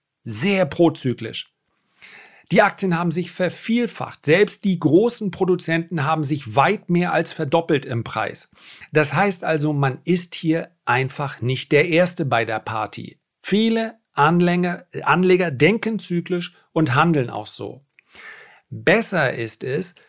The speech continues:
Übertreibungen nach unten oder auch Korrekturen im Trend, wenn zum Beispiel der Ölpreis vielleicht mal über Wochen oder Monate zurückkommt, zu kaufen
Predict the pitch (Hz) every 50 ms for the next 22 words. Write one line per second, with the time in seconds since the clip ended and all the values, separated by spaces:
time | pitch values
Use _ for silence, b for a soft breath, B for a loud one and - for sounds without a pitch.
0 | b b b b - - 165 160 165 151 143 - - - 131 139 160 196 208 196
1 | 208 208 208 208 208 202 - - 151 135 151 143 131 - - - - 175 185 180
2 | 175 180 - 208 240 269 - _ _ _ _ _ _ _ b b b b b -
3 | 226 180 185 165 156 135 131 - - - - 127 113 113 110 - - - 156 135
4 | 123 123 131 139 107 101 - - - - 117 120 143 208 226 - - - - -
5 | - _ - - - - 107 104 110 - - 139 131 135 139 139 - - - 135
6 | 131 - - - - - - - 110 107 104 98 98 139 131 - 123 127 127 123
7 | 113 110 117 123 131 131 131 131 123 - 135 - - 135 185 190 185 - 143 160
8 | 175 - _ _ - - - 147 139 - - - - 180 196 214 220 - - 170
9 | 185 214 180